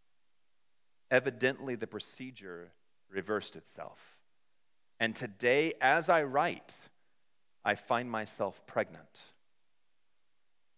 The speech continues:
Upon making the startling discovery, we felt a mixture of emotions. We felt afraid as we considered what might be ahead in having and then losing another child.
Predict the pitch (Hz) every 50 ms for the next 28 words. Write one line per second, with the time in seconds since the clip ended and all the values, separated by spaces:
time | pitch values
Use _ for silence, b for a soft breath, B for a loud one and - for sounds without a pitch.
0 | _ _ _ _ _ - - - - 143 131 131 127 127 127 147 147 - 180 160
1 | 143 123 - - - 147 147 147 156 151 156 151 127 113 - - - - 147 139
2 | 139 147 151 156 156 143 131 127 - - 135 120 - 123 113 117 120 123 135 -
3 | - - - 147 143 - 110 113 107 104 107 110 120 135 - - 156 156 165 175
4 | 170 - - - - _ _ _ _ _ _ _ _ _ _ - 127 131 - 151
5 | 147 139 - 127 - - - - 156 143 139 147 156 185 208 214 240 226 - -
6 | - _ _ _ _ - 131 123 120 135 131 - 147 123 110 - - - 160 156
7 | 165 185 170 151 143 135 139 135 139 147 - 143 135 120 117 - 147 143 156 147
8 | 135 117 110 - - 127 139 143 156 175 185 160 - 127 123 117 139 135 127 117
9 | 117 120 135 151 170 156 175 190 160 151 151 143 135 110 - - - 117 113 117
10 | 123 151 185 190